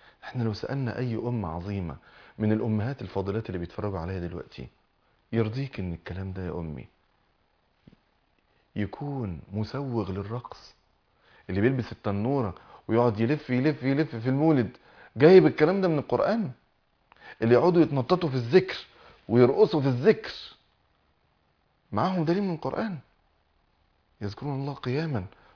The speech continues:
وقعودا وعلى جنوبه-، جنوبهم". يعني الآية دي بتقول لهم إنهم يذكروا الله عز وجل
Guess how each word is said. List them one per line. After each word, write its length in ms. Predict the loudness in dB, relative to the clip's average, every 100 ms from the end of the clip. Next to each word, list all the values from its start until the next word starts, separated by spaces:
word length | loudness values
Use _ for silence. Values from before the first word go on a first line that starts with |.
| -8
وقعودا 640 | -4 -2 0 0 0 -2 -4 -18 -6
وعلى 240 | -4 -2
جنوبه-، 460 | -4 -4 -4 -4 -6 -8
جنوبهم". 640 | -10 -6 -4 -4 -6 -8 -12 _ _ _ _ 0
يعني 280 | 2 4 2
الآية 240 | 0 -2
دي 120 | -2
بتقول 340 | -6 -6 -6 -4
لهم 280 | -4 -4 -8 -16 -20 0
إنهم 360 | 2 2 2 0
يذكروا 500 | -2 -2 0 0 2
الله 300 | -2 -4 -4
عز 180 | -4 -4
وجل 480 | -4 -2 -2 -2